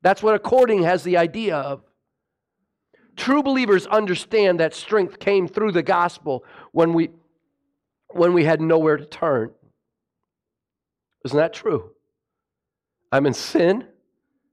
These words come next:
I'm a sinner. I deserve hell for eternity.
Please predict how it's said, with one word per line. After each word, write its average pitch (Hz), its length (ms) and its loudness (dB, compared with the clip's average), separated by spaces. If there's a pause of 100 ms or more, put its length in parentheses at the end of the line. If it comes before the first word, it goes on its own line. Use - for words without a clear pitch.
(120)
I'm 127 140 0
a 117 60 2
sinner. 165 600 0 (640)
I 110 220 0
deserve 131 480 0
hell 151 640 -2 (1700)
for 135 160 2
eternity. 185 720 -2